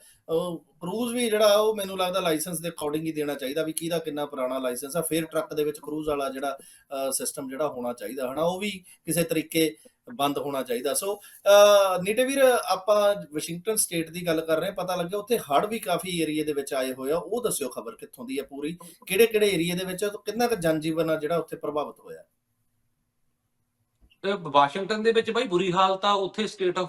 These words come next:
Speaker 2: emergency ਉੱਥੋਂ ਦੇ ਗਵਰਨਰ ਨੇ ਡਿਕਲੇਅਰ ਕਰ ਦਿੱਤੀ ਹੈਗੀ ਆ। ਜਿੰਨੇ ਵੀ ਉੱਥੇ ਰਿਵਰ ਹੈਗੇ ਆ, ਉਹ ਸਾਰੇ ਜਿਵੇਂ ਕਹਿ ਲਓ ਵੀ ਓਵਰਫਲੋ ਚੱਲ ਰਹੇ ਸੀ, ਹੁਣ ਥੋੜ੍ਹਾ-ਥੋੜ੍ਹਾ ਪਾਣੀ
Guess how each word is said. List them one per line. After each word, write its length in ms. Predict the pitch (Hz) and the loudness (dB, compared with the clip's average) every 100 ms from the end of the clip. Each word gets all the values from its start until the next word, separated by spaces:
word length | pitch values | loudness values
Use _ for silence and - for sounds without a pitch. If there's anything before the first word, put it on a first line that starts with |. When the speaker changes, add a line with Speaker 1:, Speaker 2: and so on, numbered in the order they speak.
| 196 | 0
Speaker 2:
emergency 540 | 185 175 180 170 196 185 | 2 0 -4 -6 -6 -6
ਉੱਥੋਂ 200 | 180 190 | -4 -6
ਦੇ 100 | 180 | 0
ਗਵਰਨਰ 400 | 170 160 165 175 | 0 0 -2 -2
ਨੇ 60 | |
ਡਿਕਲੇਅਰ 400 | 175 170 175 190 | -4 -4 -2 -2
ਕਰ 180 | 190 165 | 0 -4
ਦਿੱਤੀ 320 | 160 143 185 | -6 -6 -2
ਹੈਗੀ 300 | 170 180 202 | 0 -2 -2
ਆ। 140 | 185 185 - - - - | -2 -4 -10 -20 -14 -4
ਜਿੰਨੇ 300 | 151 180 196 | 0 2 2
ਵੀ 80 | 208 | 0
ਉੱਥੇ 280 | 185 202 | -2 0
ਰਿਵਰ 280 | 170 170 196 | 0 0 0
ਹੈਗੇ 280 | 180 185 196 | -2 -2 0
ਆ, 60 | 196 | 0
ਉਹ 100 | 196 | 0
ਸਾਰੇ 480 | 156 135 156 180 | 0 0 2 2
ਜਿਵੇਂ 320 | 170 156 165 165 | 2 -2 -4 0
ਕਹਿ 100 | 175 | 2
ਲਓ 100 | 175 | 2
ਵੀ 60 | |
ਓਵਰਫਲੋ 600 | 180 165 170 165 175 170 | 0 0 -2 -2 0 0
ਚੱਲ 220 | 170 165 | 4 2
ਰਹੇ 220 | 156 180 175 | 4 2 2
ਸੀ, 140 | 196 | -2
ਹੁਣ 220 | 160 160 | -2 -2
ਥੋੜ੍ਹਾ-ਥੋੜ੍ਹਾ 420 | 151 170 165 180 | -2 -2 2 2
ਪਾਣੀ 360 | 175 156 151 | 2 0 -2